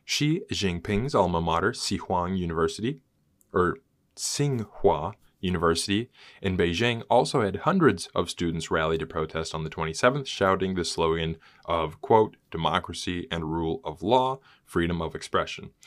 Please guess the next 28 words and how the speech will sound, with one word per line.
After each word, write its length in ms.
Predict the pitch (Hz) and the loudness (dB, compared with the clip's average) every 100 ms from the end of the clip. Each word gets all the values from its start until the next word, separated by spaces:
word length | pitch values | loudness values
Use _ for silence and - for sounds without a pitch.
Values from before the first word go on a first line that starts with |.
| - - _ _ _ _ _ | -20 -20 _ _ _ _ _
Videos 400 | 101 120 135 127 | 2 6 6 6
posted 400 | - 139 135 - | 8 8 8 4
on 140 | 104 98 | 4 4
social 320 | 113 104 104 | 2 2 0
media, 380 | 104 123 82 - - | 2 4 2 0 -6
Twitter 340 | - 117 95 | 2 4 2
showed 480 | - 90 80 78 78 - | 2 2 2 2 -2 -16
hundreds, 480 | - 139 127 78 87 | -2 0 2 0 -2
if 160 | 90 | -4
not 200 | 95 82 | -2 -2
thousands, 440 | - 113 120 92 80 | 4 4 4 0 -6
of 80 | 78 | -2
Beijing, 600 | 85 98 95 95 90 90 _ _ _ _ _ _ _ - | 2 2 0 -2 -2 -6 _ _ _ _ _ _ _ -4
uh, 200 | 85 80 _ _ - | -2 -2 _ _ -2
Qing 420 | 147 151 170 185 | 2 2 0 -2
University, 720 | 98 85 87 90 - 85 113 | -2 2 2 2 -2 -4 -4
that's 220 | 90 78 - - | -6 -8 -10 -12
Q 280 | - 98 | -2 0
I 160 | 85 82 | 2 0
N 160 | 78 80 | 0 -2
G 120 | 82 | -4
University 680 | 80 85 80 78 80 - 85 | -4 -4 0 0 -2 -4 -8
students 420 | - 131 151 151 | 0 2 2 0
gathered 420 | 101 104 104 101 | 2 4 4 2
in 60 | 92 | 0
front 240 | - 87 | -2 -2
of 100 | 80 | -2
schools, 460 | - 92 87 82 | -2 0 2 0